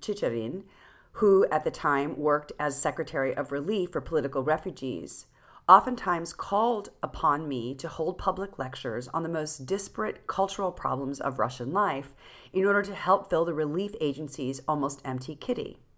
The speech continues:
At his behest, I traveled all over Europe, but Berlin was my fixed abode. I felt at home in Germany, and I have always greatly appreciated the condition there,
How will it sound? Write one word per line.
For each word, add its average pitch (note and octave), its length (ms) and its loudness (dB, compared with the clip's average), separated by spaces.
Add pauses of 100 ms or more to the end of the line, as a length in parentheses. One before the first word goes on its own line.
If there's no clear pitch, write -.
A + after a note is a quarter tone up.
(640)
At E3+ 160 4
his G3+ 200 0
behest, G#3+ 680 -2 (400)
I D#3+ 160 6
traveled C3 600 0
all F3 300 6
over E3 260 2
Europe, C3+ 440 -4 (120)
but D#3 160 4
Berlin F#3 460 2
was D#3 180 -4
my D3 140 -2
fixed - 480 -10
abode. A2+ 460 -6 (520)
I G3 120 4
felt A3+ 240 0
at A3+ 80 -4
home G#3 360 0
in D3+ 200 -4
Germany, B2+ 480 -6
and E3 100 -4
I D#3+ 60 0
have D#3 260 -4
always G3 600 4 (120)
greatly F3+ 480 2
appreciated D3+ 600 -4
the C#3 100 -8
condition C#3+ 540 -6
there, A#2 320 -6